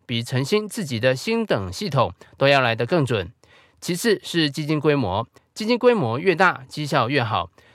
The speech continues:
这个发现则有些争议，因为某些研究的发现刚好相反，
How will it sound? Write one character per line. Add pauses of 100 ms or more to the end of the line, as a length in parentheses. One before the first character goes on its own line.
(100)
这
个
发
现
则
有
些
争
议， (180)
因
为
某
些
研
究
的
发
现
刚
好
相
反，